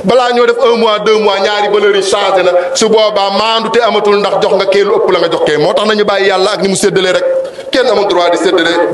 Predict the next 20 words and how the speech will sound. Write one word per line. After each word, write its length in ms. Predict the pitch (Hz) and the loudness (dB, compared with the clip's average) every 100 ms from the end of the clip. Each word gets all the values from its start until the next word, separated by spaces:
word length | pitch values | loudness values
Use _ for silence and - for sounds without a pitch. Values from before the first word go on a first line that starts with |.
| - | -4
sa, 160 | 185 180 | -2 0
sa 120 | 175 165 | 2 0
alal 160 | 165 | 0
balaa 200 | 156 160 | 0 0
ngaa 180 | 156 147 | 0 0
génn 160 | 151 147 147 | 2 0 0
àdduna. 280 | 131 117 - - - - - - - - - - - | 0 0 -2 -4 -6 -12 -20 -20 -20 -20 -20 -20 -6
Bañ 180 | 208 202 | -2 -2
ciy 140 | 202 | -2
jeexale, 320 | 185 180 180 180 | -2 0 0 0
ndax 180 | 180 185 | 0 0
xam 160 | 180 175 | 0 0
naa 240 | 170 160 | 0 0
yëpp 200 | 135 127 | -2 -2
mënuñu 220 | 170 165 | -2 0
ko 100 | 165 | 0
wax, 160 | 156 156 - - 156 156 | 0 -2 -4 -6 -8 -4
mooy 180 | 170 170 | -2 0
rek, 180 | 170 170 165 170 - - - - _ - _ _ - 202 | -2 -4 -6 -6 -10 -18 -20 -20 _ -20 _ _ -6 0
euh, 260 | 175 175 | 2 2